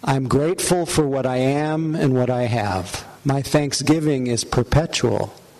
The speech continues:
It's surprising how contented one can be with nothing definite,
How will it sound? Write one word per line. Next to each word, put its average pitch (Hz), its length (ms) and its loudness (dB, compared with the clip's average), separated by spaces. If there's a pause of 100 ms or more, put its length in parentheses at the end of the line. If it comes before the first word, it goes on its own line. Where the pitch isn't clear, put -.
(240)
It's 185 200 2
surprising 170 680 0
how 131 200 -2
contented 139 680 2
one 123 260 2
can 131 180 0
be 135 220 2
with 117 220 -2
nothing 127 460 2
definite, 123 680 -2